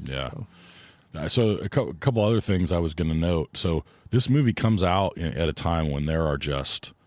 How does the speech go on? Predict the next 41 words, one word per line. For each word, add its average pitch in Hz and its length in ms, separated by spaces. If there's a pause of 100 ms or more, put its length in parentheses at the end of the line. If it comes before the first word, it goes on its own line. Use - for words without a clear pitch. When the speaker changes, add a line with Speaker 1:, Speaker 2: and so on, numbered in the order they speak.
(140)
Speaker 1:
it's 113 180
a, 69 160 (320)
it, 110 220 (140)
it 131 120
is 123 120
amongst 95 460
some 69 240 (200)
crazy 101 440
Speaker 2:
Monsters. 98 760
Speaker 1:
great - 80
movies. 101 300
So 107 240
Speaker 2:
<laughs> - 180
It 196 140
came 165 240
out 139 100
Speaker 1:
it, 139 40
it 120 60
Speaker 2:
amongst 139 120
Speaker 1:
comes 151 160
Speaker 2:
some - 140
Speaker 1:
out 131 80
in 127 60
ninety-four, 120 320
Speaker 2:
monsters. 120 280
Speaker 1:
and 95 100
so 101 160
it's 95 140
up 107 120
for 101 120
Best 92 260
Picture 87 320
in 82 80
ninety-five. 76 600
And 73 100
here's 90 240
the, 87 120
here 117 180
are 107 40
the 95 100
nominees. 80 680